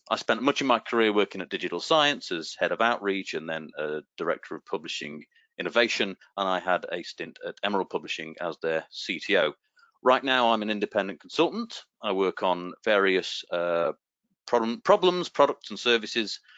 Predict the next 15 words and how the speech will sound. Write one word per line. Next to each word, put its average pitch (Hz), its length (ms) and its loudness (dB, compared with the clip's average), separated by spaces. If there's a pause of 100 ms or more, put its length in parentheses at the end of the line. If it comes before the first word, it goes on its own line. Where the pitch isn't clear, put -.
(280)
in, 92 300 -2
uh, 82 420 2
in, 78 320 -8 (100)
uh, 76 280 -6 (560)
in 92 140 -4
the 82 80 -4
scholarly 107 340 2
communication 90 680 -2
landscape, 101 560 0 (280)
everything 98 300 -2
from 87 380 -4
infrastructure 95 920 2
providers 87 600 0
to, 78 400 -6
uh, 73 360 0